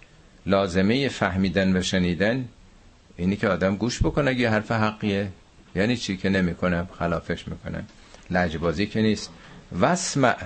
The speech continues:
وانظرنا"، اگه میگفتین "شنیدیم"، به جای که بگین "راعنا رعایت کنو"، به جای "راعنا" میگفتین "وانظرنا"، یعنی "به ما توجه بکن". شاگرد به معلم نباید بگه که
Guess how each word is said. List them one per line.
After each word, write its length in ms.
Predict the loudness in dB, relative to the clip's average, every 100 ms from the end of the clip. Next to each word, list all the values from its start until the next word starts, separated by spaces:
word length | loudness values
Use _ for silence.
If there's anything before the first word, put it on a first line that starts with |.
| -16 -20 -20 -20 -20 -20 -20 -2
وانظرنا"، 760 | 2 2 2 2 2 2 2 2
اگه 240 | 0 0
میگفتین 460 | 0 0 -2 0 -2
"شنیدیم"، 640 | 0 0 0 0 -2 -2 -10 -20 -20 -20 -14 -4
به 100 | 0
جای 180 | 0 0
که 60 |
بگین 240 | 0 2 2
"راعنا 560 | 2 2 2 2 2
رعایت 420 | 2 2 2 0
کنو"، 460 | -2 0 2 2 0 -6 -18 -20 -20 -16 -8 -4
به 80 |
جای 260 | 0 2 4
"راعنا" 460 | 4 4 2 2 2
میگفتین 540 | 0 -2 -2 -2 0
"وانظرنا"، 760 | 0 0 0 0 0 0 -2 -6 -12 -20 -20 -4
یعنی 120 | -2 0
"به 120 | 0
ما 140 | 0
توجه 500 | -2 0 0 0 -2
بکن". 400 | -2 -4 -6 -8 -10 -20 -20 -14
شاگرد 460 | -2 0 2 2 2
به 100 | 2
معلم 640 | 2 2 2 2 2 0 -2 -12 -10 -2
نباید 360 | 2 2 0
بگه 240 | -2 0 0
که 160 | 0